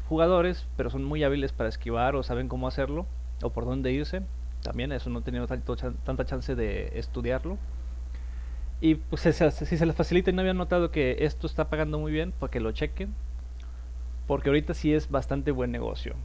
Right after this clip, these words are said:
Inclusive si me equivoco y el cooldown es de quince minutos, están hablando que pueden vender cuatro, cuatro autos por hora.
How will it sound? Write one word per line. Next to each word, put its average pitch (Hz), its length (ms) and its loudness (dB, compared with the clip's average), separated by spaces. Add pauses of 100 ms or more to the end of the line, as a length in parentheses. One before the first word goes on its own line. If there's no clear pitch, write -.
(120)
Inclusive 180 560 4
si 185 120 0
me 147 120 0
equivoco 147 500 0
y 131 80 0
el 131 140 0
cooldown 160 460 0
es 147 120 0
de 156 80 -2
quince 160 300 -2
minutos, 147 640 -2
están 127 200 0
hablando 139 320 0
que 135 80 -2
pueden 131 240 0
vender 127 300 2
cuatro, 156 460 2 (100)
cuatro 180 500 0
autos 147 380 0
por 113 220 0
hora. 107 240 -2